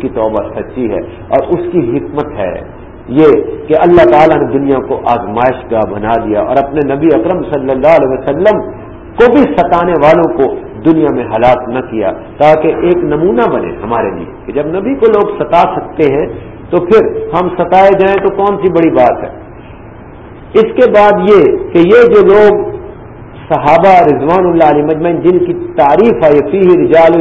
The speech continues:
یحبون ان یتطہروا واللہ یحب المطہرین، ان کی کچھ اور صفات بھی اللہ تعالیٰ نے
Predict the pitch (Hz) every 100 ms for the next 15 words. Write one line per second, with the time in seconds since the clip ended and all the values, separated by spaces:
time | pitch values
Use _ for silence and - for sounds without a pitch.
0 | 143 147 160 147 151 185 175 151 156 170
1 | 156 151 - 139 151 - - 156 151 143
2 | 135 147 139 151 135 131 123 123 120 127
3 | 120 117 117 - 123 - 107 127 113 -
4 | - - - 233 - 254 226 208 - 185
5 | 214 240 - 175 - 165 165 143 151 -
6 | 147 147 139 131 135 139